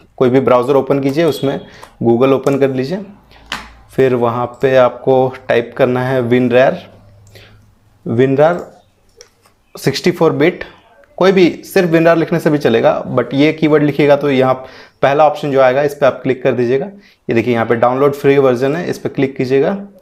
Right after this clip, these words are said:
बस जैसे ही आप click कीजिएगा, ये download चालू हो जाएगा। ठीक है, कुछ समय लगेगा आपको download होने में,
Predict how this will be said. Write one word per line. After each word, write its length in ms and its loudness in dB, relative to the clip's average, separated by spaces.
बस 100 0
जैसे 320 0
ही 60 4
आप 140 -2
click 220 0
कीजिएगा, 280 2
ये 160 4
download 440 0
चालू 240 2
हो 100 0
जाएगा। 340 -2
ठीक 180 -8
है, 120 -8
कुछ 220 -4
समय 360 -2
लगेगा 280 2
आपको 280 -2
download 300 2
होने 160 0
में, 140 -4